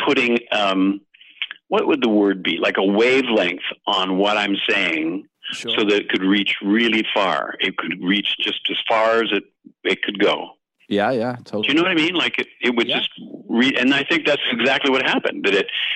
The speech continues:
Speaker 1: it hit wavelengths with people. You know, I would get, you know, notes and things saying, "Oh,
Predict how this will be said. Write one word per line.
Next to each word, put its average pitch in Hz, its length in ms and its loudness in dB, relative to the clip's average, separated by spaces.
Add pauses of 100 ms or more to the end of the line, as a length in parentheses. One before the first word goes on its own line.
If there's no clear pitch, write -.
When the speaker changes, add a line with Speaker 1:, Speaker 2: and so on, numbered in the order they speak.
(140)
Speaker 1:
it 98 120 0
hit 123 200 0
wavelengths 110 760 2
with 104 160 2
people. 98 560 0 (1160)
You 117 120 -2
know, 101 120 2
I 101 240 0
would 95 200 0
get, 95 200 0
you 101 180 0
know, 87 120 0
notes 92 400 0
and 90 160 0
things 90 260 -4
saying, 95 160 -2
"Oh, 117 460 0